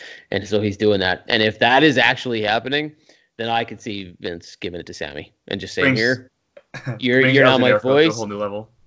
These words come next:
Speaker 1: Yeah, you're now my voice. You're now my s-, my, um, my speaking guy, and you've got the, the briefcase. And to that credit, Sami Zayn is really good at being annoying.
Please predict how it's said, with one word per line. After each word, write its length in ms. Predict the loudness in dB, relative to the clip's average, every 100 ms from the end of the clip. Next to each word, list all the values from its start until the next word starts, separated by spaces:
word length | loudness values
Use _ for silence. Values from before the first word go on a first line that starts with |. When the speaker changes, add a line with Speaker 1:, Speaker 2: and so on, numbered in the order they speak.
| _
Speaker 1:
Yeah, 360 | -2 2 2 2
you're 180 | -2 0
now 240 | 0 0
my 160 | -2 -2
voice. 460 | -4 -2 -4 -6
You're 100 | -8
now 160 | -8 -6
my 200 | -6 -8
s-, 180 | -10 _
my, 540 | -18 -14 -10 -6 -4 -4
um, 260 | -6 -8 -14 -16
my 160 | -16
speaking 400 | -10 -8 -6 -2
guy, 300 | 2 4 4
and 240 | 2 0 -4
you've 140 | -4
got 200 | -4 -4
the, 120 | -8 -16 _
the 140 | -10 -6
briefcase. 560 | -6 -2 -2 -2 -4 -18 _ _ 2
And 340 | 2 2 -2 _ -6
to 160 | 0
that 280 | 2 2 0
credit, 440 | -2 -2 -4 -8 -6
Sami 300 | -2 -2 -4
Zayn 340 | -8 -8 -6
is 200 | -6 -8
really 360 | -8 -6 -6 -4
good 240 | -4 -4
at 40 |
being 220 | -4 -6 -6
annoying. 540 | -8 -2 0 0